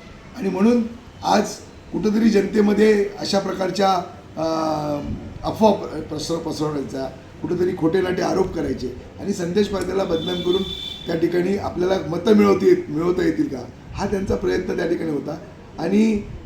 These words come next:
लोकांनी त्याला, या सगळ्या प्रचारा-, अपप्रचाराला लोक त्या ठिकाणी बळी पडलेले नाही. लोकांनी भरभरून आणि उत्स्फूर्त असं मतदान या, अ, म-, दोन तारीखला आजच्या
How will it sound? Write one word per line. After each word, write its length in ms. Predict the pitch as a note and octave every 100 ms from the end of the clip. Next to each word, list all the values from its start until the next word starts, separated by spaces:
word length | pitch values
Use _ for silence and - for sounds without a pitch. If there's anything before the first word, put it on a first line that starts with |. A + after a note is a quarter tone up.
| -
लोकांनी 540 | C#3 D3 F3 F3 A3 A3+
त्याला, 480 | G#3+ G3+ G#3+ G#3 G3+ -
या 80 | F3
सगळ्या 300 | F#3 F3+ G#3
प्रचारा-, 440 | G3 F3 G#3 F3+
अपप्रचाराला 680 | D3 D3 F#3+ F3+ E3+ D3 A#2+ G#2+ -
लोक 220 | C3+ D3
त्या 160 | F3+ F3
ठिकाणी 240 | F3 F3
बळी 200 | D#3+ D#3
पडलेले 380 | D#3+ C#3+ D3 D3+
नाही. 220 | D3 D3 - - - - -
लोकांनी 400 | C3+ - F3+ F#3+
भरभरून 480 | D#3+ D3 G3 G#3+ F#3+
आणि 120 | F3+
उत्स्फूर्त 460 | E3+ - F#3+ F3 E3 - - -
असं 160 | A#2+
मतदान 420 | F3 D#3+ E3 E3 D3 - - - - C3+
या, 240 | D#3+ E3
अ, 80 | E3 D#3 D3 C#3 C3+
म-, 380 | C3+ C3 B2+ B2
दोन 240 | D3+ -
तारीखला 340 | D3+ D#3 D#3
आजच्या 480 | D3 D3 - D#3 D3+